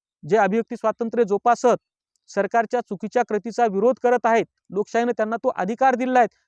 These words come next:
त्यांनाच धमक्या देत आहेत की आमच्या नेत्यांबद्दल तुम्ही असं बोलत असाल, तसं बोलत असाल, तर तुम्ही त्याचाही विचार करायला पाहिजे.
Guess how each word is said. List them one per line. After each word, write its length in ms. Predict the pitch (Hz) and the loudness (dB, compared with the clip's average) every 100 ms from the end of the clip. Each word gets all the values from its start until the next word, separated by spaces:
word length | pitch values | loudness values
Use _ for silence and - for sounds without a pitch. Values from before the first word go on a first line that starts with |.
| _ - | _ -10
त्यांनाच 300 | 202 262 226 | -2 -2 0
धमक्या 300 | 233 254 254 | 0 2 2
देत 200 | 254 262 | 2 4
आहेत 160 | 220 170 | 2 0
की 60 | 190 | -4
आमच्या 300 | 180 202 226 | -4 -2 -4
नेत्यांबद्दल 580 | 208 202 240 226 214 233 | -4 -4 -4 -2 -4 -4
तुम्ही 240 | 226 233 - | -4 -6 -4
असं 240 | 196 226 | -4 -2
बोलत 260 | 226 226 220 | 0 0 -2
असाल, 300 | 208 226 208 | -2 -2 -2
तसं 200 | 190 226 | -6 -8
बोलत 260 | 208 226 220 | -4 -4 -4
असाल, 280 | 208 233 214 _ _ _ - | -2 0 -2 _ _ _ -14
तर 40 | |
तुम्ही 220 | - 214 214 | -10 -8 -4
त्याचाही 380 | 185 - 220 262 | -4 -2 -2 -2
विचार 340 | 233 220 208 | -2 0 0
करायला 300 | 202 190 185 | -2 -2 -2
पाहिजे. 560 | 175 165 156 135 139 147 | -2 -2 -2 -8 -10 -12